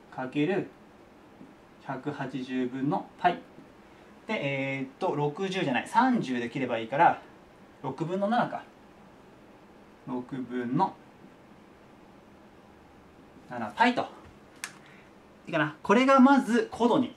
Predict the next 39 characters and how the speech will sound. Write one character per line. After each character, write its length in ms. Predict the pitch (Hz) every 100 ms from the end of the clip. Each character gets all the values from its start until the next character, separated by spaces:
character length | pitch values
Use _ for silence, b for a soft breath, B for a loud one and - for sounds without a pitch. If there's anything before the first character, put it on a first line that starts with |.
| -
直 180 | 135 135
す、 80 |
弧 120 | - 151
度 80 |
法 160 | 160 180
に 80 | 180
ね、 160 | 226 -
直 200 | 143 -
す 100 | -
方 140 | 190
の 80 | 294
や 100 | 202
り 60 |
方 220 | 143 127 110
で 140 | -
す。 100 | - - - - - - - - - -
で、 80 | 269
今 140 | 285
度 80 | 285
は 40 | 135
逆 280 | 151 165 214
で 180 | 208
す。 80 | -
パ 140 | - 302
イ 120 | 302
か 100 | 240
ら 140 | 240
度 220 | 135 151 147
数 240 | 214 220
法、 220 | 190 190
ま 100 | 160
あ、 20 |
何 300 | 156 233 190
度 120 | 135 175
に 80 |
戻 280 | 120 139 190
し 120 | 185
ま 160 | 143 123
す。 140 | -